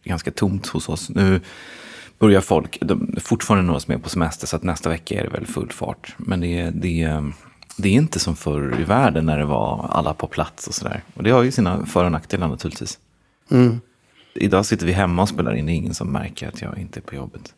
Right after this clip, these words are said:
Speaker 2: Om alla är på jobbet hos dig så är ni för många.
Speaker 1: Ja, jag
Speaker 2: Så.
Speaker 1: vet. Det, men det är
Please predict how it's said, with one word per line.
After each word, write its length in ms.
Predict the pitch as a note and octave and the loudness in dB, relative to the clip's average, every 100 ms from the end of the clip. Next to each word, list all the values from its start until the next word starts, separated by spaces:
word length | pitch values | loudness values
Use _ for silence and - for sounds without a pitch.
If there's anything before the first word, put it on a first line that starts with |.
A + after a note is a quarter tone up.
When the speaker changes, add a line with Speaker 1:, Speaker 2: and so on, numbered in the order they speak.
| _ - | _ -4
Speaker 2:
Om 180 | C3 - | -4 2
alla 400 | D#3 B2 A2+ F#3+ | 4 6 6 6
är 140 | C3 | 6
på 140 | A#2+ C3+ | 6 4
jobbet 300 | A2 A2+ G#2+ | 4 0 -4
hos 160 | - | -4
dig 180 | - G#2 | -6 -8
så 140 | - C#3 | -4 2
är 80 | B2 | 2
ni 140 | G#2+ | 2
för 120 | A#2 | 2
många. 380 | C3 G2+ G#2+ D3 - | 0 2 -2 -4 -2
Speaker 1:
Ja, 220 | D#2+ G#2 B2+ | 2 4 6
jag 140 | C#3 | 6
Speaker 2:
Så. 60 | B2+ | 6
Speaker 1:
vet. 320 | D3+ - - | 4 2 0
Det, 140 | D2+ E2 A2 | 2 4 4
men 300 | G#2+ F2+ A#2 | 6 6 6
det 180 | A2+ C3 | 6 6
är 160 | A#2+ | 4